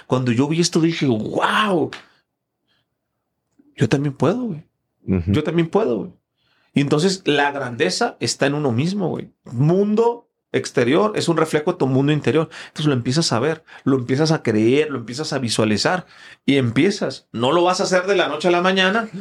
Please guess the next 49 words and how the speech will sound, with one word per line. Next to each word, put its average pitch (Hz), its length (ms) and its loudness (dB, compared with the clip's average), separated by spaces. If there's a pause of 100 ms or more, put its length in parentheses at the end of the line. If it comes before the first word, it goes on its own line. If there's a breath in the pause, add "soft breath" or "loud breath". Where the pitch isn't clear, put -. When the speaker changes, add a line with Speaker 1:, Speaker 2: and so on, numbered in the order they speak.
(120)
Speaker 1:
pero 127 200 2
vas 120 200 -2
a 165 40 2
encontrar 139 640 0
la 156 120 0
forma 156 360 0
de 120 120 -2
cómo 135 240 0
ir 123 80 2
brincando. 117 560 -2 (180 loud breath)
Speaker 2:
Sí. - 160 -6
Speaker 1:
Como 127 260 0
yo, 113 120 2
hay 165 100 2
muchos 175 380 0
casos 175 320 -2
que - 80 -2
lo 117 120 2
han 131 80 -2
hecho, 180 260 -2
güey. - 120 -8 (400 loud breath)
Que 120 180 2
no 120 240 4
lo 175 160 2
hayan 180 300 -2
dicho, 170 360 2
que 147 100 2
no 135 100 2
lo 147 60 4
hayan 160 200 0
sido, 160 260 -8
hecho 147 180 0
público, 202 500 -2 (260 loud breath)
Speaker 2:
Es - 100 2
Speaker 1:
pero 147 160 -2
Speaker 2:
otra - 100 -2
Speaker 1:
tienes, 170 240 -2
Speaker 2:
cosa. - 180 -10
Speaker 1:
lo 160 260 2
primero 240 520 0
que 196 120 -2
tienes 226 400 0
que 233 120 0
decirle 226 320 0
a 220 40 -8
tu 190 100 0
mente, 202 320 0
"Es 220 180 0
posible. 220 840 -2